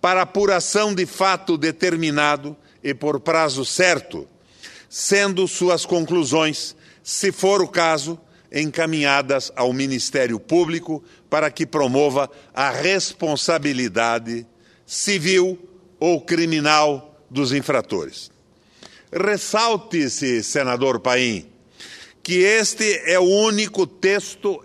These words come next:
em toda a Constituição que dispõe sobre comissões parlamentares de inquérito.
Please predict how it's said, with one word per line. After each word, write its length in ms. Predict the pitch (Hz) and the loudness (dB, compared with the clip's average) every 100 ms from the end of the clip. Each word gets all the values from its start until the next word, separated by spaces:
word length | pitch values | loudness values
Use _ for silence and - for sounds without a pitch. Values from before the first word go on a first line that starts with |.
| - | -4
em 260 | 185 180 160 | -2 0 -4
toda 600 | - - 233 254 185 180 | -8 0 4 4 2 0
a 300 | 123 160 196 | 0 0 0
Constituição 1000 | 180 147 - 147 151 139 - 151 175 180 - - - _ | 0 0 -2 -4 -2 -4 0 0 0 -6 -20 -20 -20 _
que 120 | 165 | -4
dispõe 640 | 165 185 - - 170 190 185 | -2 -2 -4 0 2 2 -2
sobre 380 | - 175 156 | -2 -2 -2
comissões 580 | 165 165 147 - 160 170 | -2 -2 -2 -2 -2 -2
parlamentares 840 | - 151 143 143 120 - 151 147 123 | -2 0 0 0 -2 0 -2 -2 -4
de 80 | 147 | -4
inquérito. 560 | 139 147 117 85 - | 0 0 0 -6 -18